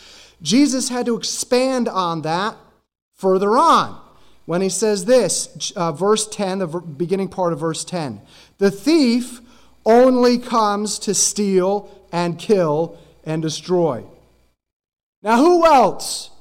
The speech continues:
do we know has this same sole goal? Satan, right? First Peter five eight tells us, "Stay alert. Watch out for your great enemy, the devil.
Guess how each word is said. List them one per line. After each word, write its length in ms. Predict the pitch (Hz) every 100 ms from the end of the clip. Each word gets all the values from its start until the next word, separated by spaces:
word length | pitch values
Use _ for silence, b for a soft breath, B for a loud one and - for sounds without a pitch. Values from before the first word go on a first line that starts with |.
| - -
do 160 | 147 214
we 220 | 233 254
know 640 | 247 233 180 151 156 156 b -
has 380 | 180 202 196 170
this 280 | 196 190 -
same 540 | 208 196 190 196 180 -
sole 760 | - - 185 165 156 151 - -
goal? 460 | 160 147 104 78 - _ _ _ _ _ _ _ _ _ _ _ _ -
Satan, 580 | - 226 262 139 95 - _ -
right? 260 | 160 277 - b b b b b _ _ _ _ _ _ _ _ _ _ -
First 300 | 247 247 -
Peter 260 | 262 240
five 380 | 240 233 226 220
eight 300 | 247 262 247
tells 320 | 196 190 190
us, 120 | 214 214
"Stay 320 | - - 214
alert. 520 | 233 285 311 247 - - - -
Watch 380 | 143 226 262 262
out 280 | 269 269 262
for 80 |
your 160 | 240 233
great 420 | 175 240 277 -
enemy, 440 | 262 302 269 208 139
the 240 | - 185
devil. 600 | 175 294 262 220 -